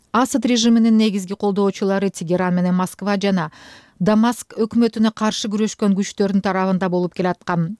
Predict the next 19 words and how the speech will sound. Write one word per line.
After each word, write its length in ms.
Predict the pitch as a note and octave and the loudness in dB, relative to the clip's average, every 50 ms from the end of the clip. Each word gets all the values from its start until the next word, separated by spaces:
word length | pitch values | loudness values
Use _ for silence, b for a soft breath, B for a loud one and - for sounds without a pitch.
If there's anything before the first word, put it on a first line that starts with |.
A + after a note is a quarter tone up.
| _ | _
Анкара 520 | - F#3+ F3+ F3 - - F3+ F3 G3+ A3+ A3 B B B B B | 0 2 2 2 2 0 -2 -2 -2 -2 -4 B B B B B
Орусиянын 560 | F#3+ F#3+ G3 A3 A#3 G#3+ - B3 A#3 A#3 G#3+ | 0 2 2 2 2 0 0 2 2 2 2
демилгесине 640 | F#3+ A#3 A3+ A3 A3 G3+ G#3+ G#3+ G#3 - G#3 G#3 G3+ | 2 2 2 2 2 2 0 -2 -2 0 0 0 0
макулдугун 680 | F#3 F3 E3+ F3 E3+ - F3+ E3+ D#3+ E3 D#3 E3+ E3+ - - | 2 0 0 0 -2 -4 -6 -4 -4 -4 -2 -2 -2 -2 -4
билдиришти. 720 | E3+ D#3 E3 D#3+ D#3+ E3 F3 E3+ - - - F3 D#3 D#3 - _ B B B B B B B | -4 -4 -2 0 0 0 0 0 -4 -4 -4 -4 -4 -4 -10 _ B B B B B B B
Он 140 | - A3+ A#3 | 2 2 2
сегизинчи 420 | A3 B3+ A#3+ G#3 A#3+ A3+ - - | 4 2 0 2 2 0 2 2
ноябрда 560 | A#3+ A#3 A#3 A#3 B3 B3+ B3 A#3+ A#3 F#3+ G3 F3 | 2 2 4 2 2 2 0 0 0 0 0 0
Сочиде 540 | - - A#3 A#3 A#3 - - F#3+ A3 G#3+ | 0 0 0 0 0 0 -2 0 0 0
өтөт 240 | G3 - - G3+ F#3+ _ - | 0 0 -2 -4 -4 _ -8
деп 140 | G3 - - | -8 -6 -4
пландалган 520 | G3 F#3 F#3 F3+ G3 F#3 F3 F#3+ F#3+ F#3+ | -4 -4 -2 0 -2 -2 0 2 2 2
жыйынга 420 | E3+ G3 G#3 G#3 G#3 G#3 A#3 A#3+ | 2 2 2 2 2 2 0 -2
Сирия 380 | A3+ - - G#3 G3 F3 F#3+ F#3 | -2 -2 0 0 2 2 2 2
өкмөтүн 480 | F#3 - - F#3+ F#3 F3 - A3 A3 G#3+ | 0 0 0 0 0 2 2 0 2 2
жана 220 | B3+ A#3+ A#3+ A#3+ | 2 2 2 2
оппозиция 560 | A#3 - G#3+ G3+ E3+ F3+ G#3 G#3 - - A3+ | 2 2 0 0 0 0 -2 -2 0 -2 0
делегациялары 720 | G3 G3 F#3 F3+ F3 D#3+ E3 D#3+ D#3+ - F3+ E3 E3 E3+ F3 | 0 2 0 0 0 0 -2 -2 -2 -2 -2 0 0 0 -2
катышмакчы. 760 | - - F#3+ F#3 - - - A3+ A#3 - - - F#3+ D#3 C#3+ | -2 -2 -4 -4 -2 0 0 0 0 -2 -2 -2 -2 -2 -4